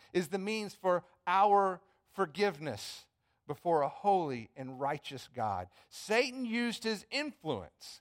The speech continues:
as he always does, in an attempt to destroy God's anointed. But instead, God used that evil intent to bring a blessing to the world. Just think about it.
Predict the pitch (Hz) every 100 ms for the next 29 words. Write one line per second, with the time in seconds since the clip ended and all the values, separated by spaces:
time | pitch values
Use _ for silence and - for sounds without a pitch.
0 | _ 208 220 - 240 - 220 262 302 285
1 | 262 180 156 170 151 175 208 208 - -
2 | 226 214 190 - - 285 294 - _ _
3 | - 180 185 - - 285 247 214 175 208
4 | 208 156 175 185 180 151 95 - _ _
5 | _ _ _ _ _ _ _ 165 165 156
6 | - - 202 185 147 135 131 - _ _
7 | _ _ 123 170 180 180 147 165 175 165
8 | 156 - _ 127 147 139 - _ 196 185
9 | 151 135 127 - 165 113 - - _ _
10 | _ _ _ _ - 127 135 120 101 120
11 | 127 - 107 - 101 92 92 80 _ _
12 | _ _ _ _ _ _ _ _ _ _
13 | _ _ _ _ - 185 160 117 92 80